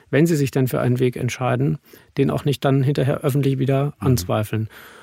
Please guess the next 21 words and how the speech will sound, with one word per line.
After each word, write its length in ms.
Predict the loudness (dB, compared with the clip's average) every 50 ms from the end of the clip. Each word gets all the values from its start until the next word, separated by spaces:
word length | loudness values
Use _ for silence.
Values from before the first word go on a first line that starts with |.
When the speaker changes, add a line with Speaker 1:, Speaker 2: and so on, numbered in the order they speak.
| -14 -6
Speaker 1:
Und 140 | -2 0 0
das 160 | 2 0 2
zerstört 400 | 0 0 2 4 4 2 2 2
Vertrauen. 680 | 0 -2 -2 -2 0 2 4 4 4 4 4 2 0 -2 -8 -14 -10 -6
Und 140 | -6 -6 -4
Vertrauen 400 | -4 -6 -4 0 0 2 2 2
ist 140 | 0 -2 -2
eine 140 | -2 0
der 140 | 0 0 0
wichtigsten 480 | 0 -2 -2 -4 -6 -6 -2 -2 0 2
Währungen, 300 | 2 2 2 2 2 2
auf 140 | 0 -2 -2
die 120 | -2 0
wir 80 | 2 2
jetzt 200 | 2 0 0 0
angewiesen 460 | 0 0 2 2 0 0 0 0 0
sind. 260 | 0 -2 -2 -2 -6 -10 -20 -20 -20 -20 -20
Es 120 | -2 0
wird 160 | 0 0 2
eine 200 | 2 2 2 2
wichtige 460 | 2 0 -2 -2 -2 0 2 0 0